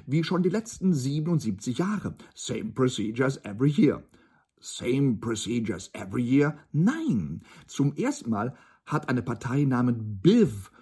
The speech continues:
rund zehn Prozent der Stimmen geholt. biv, was heißt das? Bildung, Innovation, Wissenschaft? Nein, biv heißt Bürger in Wut. Ein innovativer Parteiname.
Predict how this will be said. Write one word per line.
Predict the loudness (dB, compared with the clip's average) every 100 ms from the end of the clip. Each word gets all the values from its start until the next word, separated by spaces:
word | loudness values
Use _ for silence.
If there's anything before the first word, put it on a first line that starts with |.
| _
rund | -4 -2 -2 -6
zehn | -12 -8 -6 -4
Prozent | -4 -4 -6 -8
der | -8
Stimmen | 2 4 6
geholt. | 4 0 -4 -10 -20 _
biv, | -12 -8 2 6 6 4 -2 -20
was | -12 -8
heißt | -2 -4 -4
das? | -8 -10 -20 _ _
Bildung, | 6 8 8 4 0 -2 -10 0
Innovation, | 2 2 0 0 2 4 2 -4 -12
Wissenschaft? | -10 -4 -2 0 -2 -6 -8
Nein, | 0 0 2 0 0 -4 -8
biv | -6 4 4 4
heißt | -2 -2 -4 -12 _ _ _ 2
Bürger | 4 6 4 2 0
in | -4 -10 2
Wut. | 6 6 6 -2 _ _ _ _ _
Ein | -20 -18 -18 -10
innovativer | -2 0 0 -2 -6 -12 -12 -8
Parteiname. | -4 -4 0 0 0 -4 -14